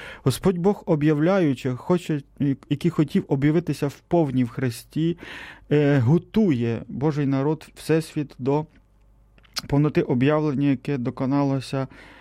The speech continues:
ем, в Ісусі Христі. Е, через що, е, Христос, е, об'являється? Об'являє, ким є, е, через свої слова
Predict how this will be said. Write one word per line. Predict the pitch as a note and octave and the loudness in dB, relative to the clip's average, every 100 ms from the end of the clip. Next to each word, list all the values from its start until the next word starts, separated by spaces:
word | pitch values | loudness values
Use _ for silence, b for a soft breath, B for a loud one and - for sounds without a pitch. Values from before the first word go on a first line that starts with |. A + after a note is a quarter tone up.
| B B - | B B -6
ем, | C3+ B2+ B2+ B2 C3 B2+ C3 C3 B2+ | 0 2 2 2 2 2 2 2 2
в | A2+ B2+ C3+ C#3+ C#3+ - - | 0 0 2 0 -2 -8 -4
Ісусі | B2 D3 - | 0 0 0
Христі. | - C#3 B2+ - A2+ - - B B B B B B B B - - | -2 -2 -2 -4 -2 -2 -6 B B B B B B B B -8 0
Е, | C3 B2 - | 0 0 -6
через | - A#3 A#3+ | 0 2 0
що, | - - - G#3 F#3+ A#2+ - - _ - | -4 -10 -6 0 2 0 -6 -18 _ -4
е, | C#3+ C3+ | -2 -2
Христос, | - C#3+ D3 - E3+ E3 - - | -4 -4 -4 0 0 0 -6 -2
е, | D3 - | -2 0
об'являється? | D3 C3+ C#3+ C3+ A#2+ A2 G2+ - - - - _ _ _ _ _ _ - - | -2 2 2 4 2 2 -2 -6 -12 -14 -14 _ _ _ _ _ _ -20 -4
Об'являє, | C3+ D3+ E3 F3+ D#3+ | 2 4 4 4 2
ким | - - F3 E3 | -2 0 0 2
є, | C#3+ A#2+ G#2 - _ _ _ - | 0 -2 -4 -6 _ _ _ -4
е, | C3 B2+ A#2+ | 0 0 -2
через | - D#3+ E3 | 0 2 2
свої | - - D3+ D#3 D#3+ | -2 -6 -2 0 -2
слова | - C3+ C3+ C3+ D3+ E3 | -4 -4 -2 0 -2 -2